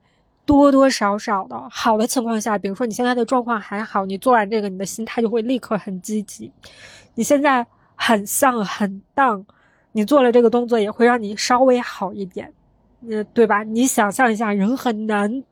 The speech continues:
做这个动作的时候，极度，极度的丧。嗯，然后第二个呢，他是说，你经常，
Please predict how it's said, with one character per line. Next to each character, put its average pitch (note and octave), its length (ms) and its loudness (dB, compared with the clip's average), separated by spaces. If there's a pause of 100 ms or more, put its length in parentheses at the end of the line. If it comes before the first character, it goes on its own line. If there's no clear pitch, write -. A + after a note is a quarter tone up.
(240)
做 D4+ 220 4
这 C4 100 6
个 A#3 100 6
动 A3+ 220 0
作 A3+ 180 4
的 G#3 120 2
时 G3 180 -6
候， G3+ 140 -2
极 F#3+ 280 -8
度， A#3+ 220 -2
极 F#3 280 -8
度 A3 220 -2
的 G3 180 -4 (1500)
丧。 A3+ 420 0 (1700)
嗯， G3 260 -2 (420)
然 A3 100 -2
后 B3 220 0
第 C4+ 100 -2
二 C#4+ 240 2
个 G#3+ 140 -4
呢， G3+ 300 -4
他 G#3+ 220 -4
是 G#3+ 200 -4
说， G#3+ 500 2 (320)
你 G#3 200 -2
经 B3 280 -2
常， G#3+ 480 -2